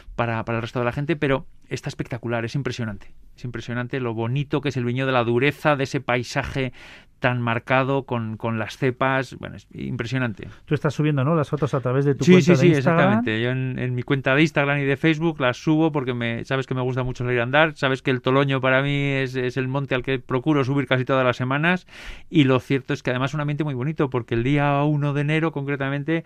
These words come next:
Speaker 2: Sí.
Speaker 1: pues me juntaba ya con un montón de gente de, de La Bastida, de Briñas, de San Vicente de la Sonsierra, de todos los pueblos de alrededor que suben a almorzar, a, bueno, yo que subía con, con una mandarina por eso de cuidarme y allá que si el vino, que si el jamón, que si el lomo, pero bueno,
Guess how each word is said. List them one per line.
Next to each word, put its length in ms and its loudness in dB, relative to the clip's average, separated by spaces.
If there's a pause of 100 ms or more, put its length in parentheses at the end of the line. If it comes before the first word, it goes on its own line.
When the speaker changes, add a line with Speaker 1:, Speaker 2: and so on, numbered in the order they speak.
(100)
Speaker 2:
Sí. 160 -2
Speaker 1:
pues 140 -2
me 100 -2
juntaba 460 2
ya 120 2
con 120 -2
un 60 -4
montón 260 -4
de 80 -4
gente 420 -4
de, 200 -4
de 140 -4
La 120 -2
Bastida, 640 0
de 100 0
Briñas, 480 0
de 120 -4
San 140 -6
Vicente 340 0
de 100 4
la 80 2
Sonsierra, 460 0
de 60 0
todos 160 -2
los 120 -2
pueblos 260 -2
de 60 0
alrededor 400 0 (360)
que 120 4
suben 460 4
a 280 -4
almorzar, 480 -2
a, 60 -2
bueno, 180 -4
yo 100 -2
que 80 -4
subía 300 -4
con, 260 -6
con 140 -8
una 140 -4
mandarina 640 0 (240)
por 160 0
eso 140 2
de 100 4
cuidarme 480 0
y 60 0
allá 260 0
que 120 -4
si 160 -2
el 100 2
vino, 320 -2
que 120 -6
si 100 -6
el 100 2
jamón, 520 2
que 140 0
si 140 0
el 120 2
lomo, 280 0
pero 160 0
bueno, 240 2